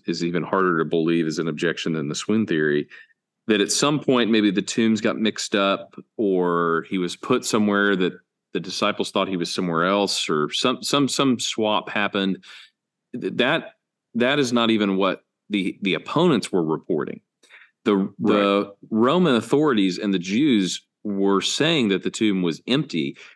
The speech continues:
Speaker 1: They just had other explanations besides the fact that he had risen from the dead. So we need to
Speaker 2: Yes.
Speaker 1: assert the tomb is empty just because that's what everyone was dealing with.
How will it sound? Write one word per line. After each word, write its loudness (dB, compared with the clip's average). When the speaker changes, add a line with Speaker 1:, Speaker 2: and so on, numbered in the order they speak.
Speaker 1:
They 4
just -2
had 0
other 2
explanations -2
besides -2
the -6
fact -2
that -6
he -2
had -4
risen 0
from -6
the -4
dead. -2
So 2
we 0
need 2
to 2
Speaker 2:
Yes. 0
Speaker 1:
assert 0
the 0
tomb 0
is 0
empty -2
just -8
because 0
that's -2
what -2
everyone 0
was -2
dealing -2
with. -16